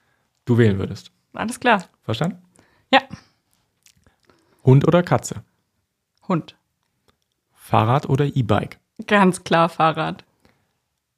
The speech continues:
Speaker 1: Dublin oder Berlin?
Speaker 2: Dublin.
Speaker 1: Mathe oder Informatik?
Speaker 2: Mathe.
Speaker 1: Tee oder Kaffee?
Speaker 2: Kaffee.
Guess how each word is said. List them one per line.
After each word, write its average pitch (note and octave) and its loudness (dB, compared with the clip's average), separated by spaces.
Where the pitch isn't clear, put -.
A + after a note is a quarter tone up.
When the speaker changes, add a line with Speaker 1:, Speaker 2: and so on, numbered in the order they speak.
Speaker 1:
Dublin B2 2
oder C3 -2
Berlin? A2+ -4
Speaker 2:
Dublin. G#3 -4
Speaker 1:
Mathe A#2+ 2
oder D#3 -2
Informatik? D3+ -4
Speaker 2:
Mathe. E3 -6
Speaker 1:
Tee A2+ 4
oder G#2 4
Kaffee? - -6
Speaker 2:
Kaffee. E3 -4